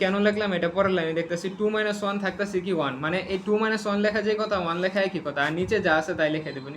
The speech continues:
a to the power three by two, তারপর হচ্ছে a to the power minus three by two plus one।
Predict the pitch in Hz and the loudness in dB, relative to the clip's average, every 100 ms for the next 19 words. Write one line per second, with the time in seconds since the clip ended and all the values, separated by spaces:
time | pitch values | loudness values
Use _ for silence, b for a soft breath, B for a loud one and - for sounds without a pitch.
0 | - 175 185 180 170 170 175 175 175 - | -4 -2 0 0 -2 -2 0 0 0 -2
1 | 202 233 233 B B B - 143 156 180 | 2 2 0 B B B -4 -2 0 -2
2 | 180 185 - 202 190 190 190 170 156 165 | -2 -6 -4 0 0 0 -2 -2 -2 -4
3 | 170 - 180 185 180 202 214 - - - | -4 -2 0 0 0 -2 -2 -6 -20 -20
4 | - - - - 156 170 - 170 160 | -20 -20 -16 0 2 2 0 -6 -6